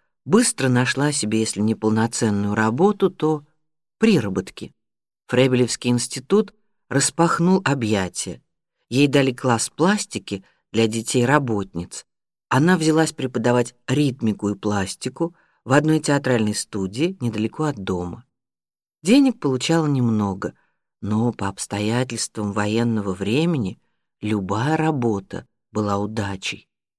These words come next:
Жили они в Яшиной комнате. Об отдельном жилье речи не было по многим причинам.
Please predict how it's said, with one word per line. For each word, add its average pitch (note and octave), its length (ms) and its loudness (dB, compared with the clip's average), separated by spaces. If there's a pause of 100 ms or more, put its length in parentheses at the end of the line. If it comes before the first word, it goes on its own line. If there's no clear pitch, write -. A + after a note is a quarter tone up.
(680)
Жили G3+ 240 6
они F#3+ 220 4
в - 20 2
Яшиной C#3 480 2
комнате. G2 760 -4 (500)
Об G2+ 180 -2
отдельном A#2 520 2
жилье G#2+ 380 0
речи A#2+ 320 0
не A#2+ 300 0
было A2+ 180 0
по F#2+ 160 -4
многим A2+ 460 0
причинам. F#2+ 640 -4